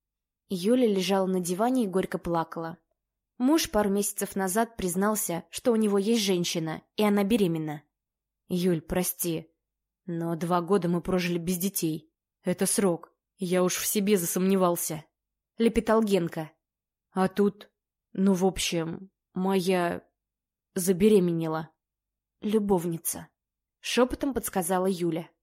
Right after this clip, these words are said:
«Не знаю, называй как хочешь. Нам через пару месяцев рожать. Извини». Юля не стала выяснять, почему Гена так долго ждал,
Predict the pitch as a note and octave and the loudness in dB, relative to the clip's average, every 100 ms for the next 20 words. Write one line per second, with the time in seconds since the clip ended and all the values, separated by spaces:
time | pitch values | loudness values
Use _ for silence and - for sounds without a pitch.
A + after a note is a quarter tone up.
0 | _ _ _ _ - G3+ G#3+ G3+ A#3+ F#3 | _ _ _ _ -2 4 4 6 4 4
1 | F3 F3 G#3 G#3+ G#3 - E3+ - - - | 0 0 0 0 -4 -2 -2 -2 -8 -12
2 | _ _ _ _ _ _ - G3+ G3 F#3+ | _ _ _ _ _ _ -4 0 2 2
3 | G3+ G3 - G3 F#3+ G#3 - F3 G3+ G3 | 2 0 0 2 2 2 -2 -6 0 0
4 | F3+ D#3+ - _ _ _ _ _ _ _ | 2 -2 -6 _ _ _ _ _ _ _
5 | - G3 G3 G#3 E3 - _ _ _ _ | -2 2 4 4 2 -6 _ _ _ _
6 | _ _ A3+ G#3+ D#4 C#4+ C4+ - E4 A#3 | _ _ -2 2 2 2 0 0 2 2
7 | F3+ F#3+ - G3+ F3+ - - G3 F#3 A3+ | 2 0 0 -4 -4 -6 -2 -2 0 0
8 | G#3 - F3+ F3 F#3+ F#3 G#3+ G3 E3+ D#3+ | 0 -2 -4 -2 -2 0 -2 0 -2 -4